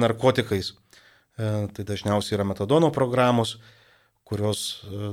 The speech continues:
taip skambiai dabar pervadintos prieš keletą metų farmakoterapijos, mm, kabinetais, nors su terapija ten daug reikalų bendrų nėra.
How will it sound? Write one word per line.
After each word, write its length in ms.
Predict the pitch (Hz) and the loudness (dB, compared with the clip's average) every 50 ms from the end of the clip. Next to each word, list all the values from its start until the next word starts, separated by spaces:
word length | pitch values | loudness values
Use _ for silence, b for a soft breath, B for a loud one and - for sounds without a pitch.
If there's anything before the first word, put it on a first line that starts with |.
| 101 - | -8 -8
taip 160 | - 104 101 | -8 -8 -8
skambiai 480 | - - - 113 110 113 113 110 110 107 | -8 0 2 4 4 6 4 4 2 2
dabar 240 | 107 101 110 104 | 2 2 2 0
pervadintos 760 | 104 - 110 113 120 123 123 113 117 117 113 104 - 113 - - | 2 4 6 6 6 6 4 2 2 0 0 0 -2 -4 -4 -4
prieš 220 | - 117 110 - - | -4 -4 -4 -4 0
keletą 400 | - 117 117 117 117 113 - 113 | 0 2 2 2 2 0 0 0
metų 380 | 113 117 117 117 113 120 117 110 113 b b b b b b _ | 2 2 0 0 0 -2 -4 -4 -6 b b b b b b _
farmakoterapijos, 1200 | - - 117 117 110 113 113 - 113 110 - 101 104 107 113 120 117 113 110 110 107 - - - - - | 2 2 4 4 4 2 2 2 0 2 4 4 6 6 6 6 4 4 4 4 2 2 -2 -8 -12 -12
mm, 540 | 117 113 110 110 110 107 107 107 107 110 - | -10 -6 -6 -4 -4 -6 -6 -8 -10 -12 -6
kabinetais, 720 | - 113 104 107 104 107 123 131 - 139 123 - - B B B B B B B B B B B _ _ | -4 -2 0 2 4 4 4 4 4 2 2 2 -2 B B B B B B B B B B B _ _
nors 240 | - 110 107 104 - - - - | -4 -4 -4 -4 -6 -8 -10 -10
su 80 | 113 | -4
terapija 480 | - 110 101 101 101 107 107 - 123 120 - | 0 2 4 6 6 6 4 2 0 0 0
ten 160 | 117 113 110 | 0 0 0
daug 260 | 107 107 110 110 110 | 2 2 2 2 2
reikalų 480 | 127 120 117 110 - 117 107 107 117 123 127 123 | 0 0 0 0 0 0 0 2 2 2 2 4
bendrų 320 | 120 120 117 120 131 123 | 2 2 2 2 2 4
nėra. 240 | 123 120 123 117 | 4 6 6 4